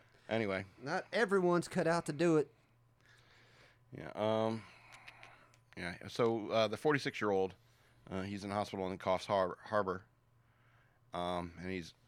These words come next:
Speaker 1: he's stable. <laughs> So, I mean, they're gonna make it, but what a hell of a story, right?
Speaker 2: Right.
Speaker 1: <laughs>
Speaker 2: Uh, look,
Speaker 1: I
Speaker 2: you ain't
Speaker 1: lost a,
Speaker 2: never
Speaker 1: yeah.
Speaker 2: gonna believe this one.
Speaker 1: I lost, I almost got killed by a f-,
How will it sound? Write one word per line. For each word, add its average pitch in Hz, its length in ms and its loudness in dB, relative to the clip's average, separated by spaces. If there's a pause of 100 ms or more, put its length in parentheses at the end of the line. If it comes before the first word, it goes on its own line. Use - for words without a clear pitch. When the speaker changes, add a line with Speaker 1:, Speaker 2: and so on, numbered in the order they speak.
(120)
Speaker 1:
he's 104 160 -8
stable. - 420 -6
<laughs> 78 80 -20
So, - 240 -12 (280)
I 98 80 -4
mean, 101 120 -4
they're 117 100 0
gonna 104 140 0
make 107 240 2
it, 82 140 -8
but - 160 -10
what 78 120 -6
a 73 60 -6
hell 85 140 -6
of - 80 -12
a - 40 -16
story, - 460 -8
right? - 120 -10 (140)
Speaker 2:
Right. 120 480 0 (600)
Speaker 1:
<laughs> 120 100 -10 (840)
Speaker 2:
Uh, 107 160 -4
look, 131 300 6
Speaker 1:
I 143 80 8
Speaker 2:
you - 20 10
ain't - 20 10
Speaker 1:
lost 139 160 8
a, 147 40 6
Speaker 2:
never 165 340 8
Speaker 1:
yeah. 156 60 6
Speaker 2:
gonna 160 160 8
believe 147 320 8
this 143 180 8
one. 110 160 -2
Speaker 1:
I 117 180 -2
lost, 107 380 0
I 120 140 4
almost 120 240 -2
got 104 200 -2
killed 113 320 0
by 98 140 0
a 90 60 -6
f-, - 180 -16